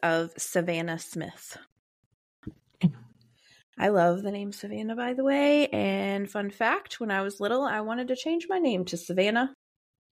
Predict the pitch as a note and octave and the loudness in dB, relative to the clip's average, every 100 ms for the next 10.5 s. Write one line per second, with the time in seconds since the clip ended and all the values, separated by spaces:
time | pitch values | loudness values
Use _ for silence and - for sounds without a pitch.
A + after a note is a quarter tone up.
0 | _ _ G3 B4+ B4+ G3 C#3 F#3 - _ | _ _ 6 8 8 6 2 -2 -4 _
1 | _ A#3+ B3+ F4+ B4 - _ _ - A#4 | _ 0 4 2 0 -8 _ _ -10 0
2 | D4 F4+ E4+ D4 B3 A3 A3 G#3 G3+ G#3 | 2 2 0 2 2 2 0 0 -2 -4
3 | A3 A3 A4 G4+ E4+ D#4+ D#4+ C4+ C4+ - | -6 -8 -6 -4 -2 -2 0 0 0 -4
4 | A#3 G#3 F#3+ F#3 F#3+ F3+ F3 F3 F3 F3+ | -4 -4 -2 -2 0 0 0 0 0 0
5 | F3+ F3+ - G#3+ F#3+ F3 F3+ _ _ A#3 | -2 -2 -2 0 0 0 -4 _ _ -6
6 | A3+ A3+ C4 C4+ C4+ C#4+ C4 F#3+ - F#3 | -2 2 2 2 0 4 4 2 0 2
7 | F#3 F#3+ _ _ _ _ _ _ _ - | 2 0 _ _ _ _ _ _ _ -2
8 | G#4 G3+ - _ - C#4 D4+ - D#3 D3 | 0 0 -6 _ -2 0 2 2 2 0
9 | - _ _ - - - - - - _ | -10 _ _ -20 -20 -20 -20 -20 -20 _
10 | - D4+ B3 E3+ | -6 2 2 2